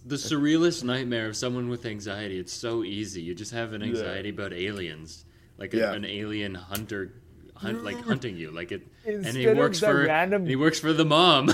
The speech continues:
Speaker 1: <laughs> you know?
Speaker 3: Yeah.
Speaker 1: Like, it, it all works.
Speaker 2: That's
Speaker 1: He's in
Speaker 2: clever.
Speaker 1: the little pictogram thing of, like,
Speaker 3: Yeah, <laughs> yeah.
Speaker 1: what did you call it? It has a name.
Speaker 3: I called it a pointillism picture. That is,
Speaker 1: A
Speaker 3: that's what the
Speaker 1: pointillism?
Speaker 3: technique is called, right?
Speaker 1: Okay. I don't know.
Speaker 3: I think
Speaker 1: I,
Speaker 3: so.
Speaker 1: I didn't
Speaker 3: I,
Speaker 1: know
Speaker 3: I
Speaker 1: it
Speaker 3: could
Speaker 1: had
Speaker 3: be
Speaker 1: a
Speaker 3: wrong.
Speaker 1: name.
Speaker 3: I thought that was called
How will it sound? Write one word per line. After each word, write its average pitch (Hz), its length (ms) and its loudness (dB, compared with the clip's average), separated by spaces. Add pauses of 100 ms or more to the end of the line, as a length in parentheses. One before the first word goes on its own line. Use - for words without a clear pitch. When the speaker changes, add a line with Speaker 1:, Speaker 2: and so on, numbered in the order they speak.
(160)
Speaker 1:
<laughs> - 160 -10
you 165 220 6
know? 151 280 0
Speaker 3:
Yeah. 156 240 8
Speaker 1:
Like, 139 240 0
it, 160 180 4 (220)
it 127 120 0
all 147 180 2
works. 147 260 4
Speaker 2:
That's 139 160 10
Speaker 1:
He's 143 180 0
in 151 120 2
Speaker 2:
clever. 135 220 6
Speaker 1:
the 147 140 2
little 151 240 4
pictogram 123 800 0
thing 113 260 -4
of, 107 120 -8
like, 107 240 -10
Speaker 3:
Yeah, 135 380 4
<laughs> 139 100 0
yeah. 190 160 6 (120)
Speaker 1:
what 156 120 -2
did 330 120 6
you 359 80 12
call 349 260 4
it? 370 120 4 (220)
It 135 120 0
has 175 160 4
a 143 60 0
name. 113 520 -4 (680)
Speaker 3:
I 135 120 4
called 220 220 4
it 180 120 10
a 139 80 6
pointillism 120 960 -2 (100)
picture. 104 380 -6
That 127 220 2
is, 135 120 4
Speaker 1:
A 131 60 -2
Speaker 3:
that's 147 200 4
what 147 100 -4
the 139 80 2
Speaker 1:
pointillism? 156 100 -2
Speaker 3:
technique 143 340 -2
is 117 140 -4
called, 92 280 -6
right? 123 100 -4
Speaker 1:
Okay. 123 340 -6 (520)
I 127 100 -4
don't 147 140 -2
know. 147 80 4
Speaker 3:
I 190 100 4
think 220 120 4
Speaker 1:
I, - 20 0
Speaker 3:
so. 104 300 0
Speaker 1:
I 160 160 6
didn't 175 120 4
Speaker 3:
I, - 20 4
Speaker 1:
know - 0 -
Speaker 3:
I 160 60 6
Speaker 1:
it 131 80 2
Speaker 3:
could 180 120 4
Speaker 1:
had 170 60 2
Speaker 3:
be 165 60 6
Speaker 1:
a 151 60 6
Speaker 3:
wrong. 139 260 6
Speaker 1:
name. 110 100 -2
Speaker 3:
I - 40 0
thought 135 200 4
that 127 80 4
was 120 120 -2
called 113 200 -2